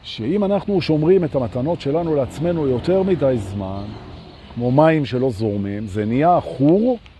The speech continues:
עכור מהחירות, בעין וכף. זה נהיה עכור, זה נהיה חולה,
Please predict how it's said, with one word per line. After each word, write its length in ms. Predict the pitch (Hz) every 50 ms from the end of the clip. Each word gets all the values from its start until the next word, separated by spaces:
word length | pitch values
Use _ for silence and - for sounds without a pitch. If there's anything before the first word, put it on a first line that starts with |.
| - - - - - - - - -
עכור 440 | - - - - 175 226 233 214 160 - - - -
מהחירות, 760 | 113 113 113 - - - 131 135 190 175 - - - - - - - - -
בעין 380 | 110 110 123 151 147 123 98 87 82 82
וכף. 300 | 101 - - 151 135 - - - - - - - - - - - - - - - - -
זה 80 | 90 90 98
נהיה 180 | 113 113 107
עכור, 420 | 95 - - - 175 214 233 220 208 - - - - - - - - - - -
זה 100 | 110 104
נהיה 200 | 104 117 151 175
חולה, 600 | 151 135 120 139 131 127 139 160 175 190 190 180